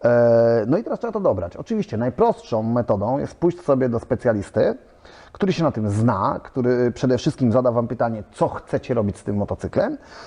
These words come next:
Jeżeli podacie mu wszystkie swoje zachcianki, to powinien wam bez problemu taki wałek dobrać. Dobrać na podstawie tych wszystkich cyfr, które tutaj są. Ale co one oznaczają? Trzeba się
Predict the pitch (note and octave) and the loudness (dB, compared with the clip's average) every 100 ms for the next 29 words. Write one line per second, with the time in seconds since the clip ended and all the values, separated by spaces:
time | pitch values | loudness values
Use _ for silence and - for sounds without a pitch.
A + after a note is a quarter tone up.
0 | - D3+ E3+ F3+ F3 - _ - D3+ C#3+ | -2 0 0 0 -2 -4 _ -2 2 2
1 | D3 C3+ B2 - C3 - A#2 - A#2+ A2+ | 0 -2 -6 -6 -8 -4 -6 -2 0 2
2 | G#2+ G2+ - - _ _ _ _ _ _ | 2 0 -6 -20 _ _ _ _ _ _
3 | _ _ _ _ _ _ _ - _ _ | _ _ _ _ _ _ _ -20 _ _
4 | _ _ _ _ - A#2 G#2 D3 A2+ A2 | _ _ _ _ -4 -2 0 0 0 -2
5 | F3 - - D#3 C3+ F3 E3 C#3 C#3 D3+ | -6 -4 -4 -2 0 0 0 0 0 -4
6 | - _ _ _ _ _ _ B2 F#3 - | -16 _ _ _ _ _ _ 0 0 0
7 | D3 B2+ B2+ C3 A#2+ - A2+ B2 A#2 A#2 | 0 2 2 0 -4 -4 -2 0 0 -4
8 | A#2 _ _ _ _ - A2+ A#2+ F2+ - | -8 _ _ _ _ -4 0 0 -2 -14
9 | _ _ _ - A2+ F3+ G3 D3+ D3+ D3 | _ _ _ -4 0 2 2 -2 -6 -6
10 | - D3+ C#3 C#3 A2 - C3 C3 - - | -4 0 0 0 -10 -14 -14 -14 -12 -10
11 | A#2 - - A2+ G#2 A2 G#2 F#2+ B1 F#2+ | -10 -12 -12 -10 -8 -8 -8 -8 -8 -8
12 | - A#3 B3 A3 G#3+ E3+ F#3 F3 G2 - | -4 -4 -2 -4 -4 -4 -2 -2 -2 -8
13 | - E3 F3 E3 D#3+ | -4 -2 0 0 -2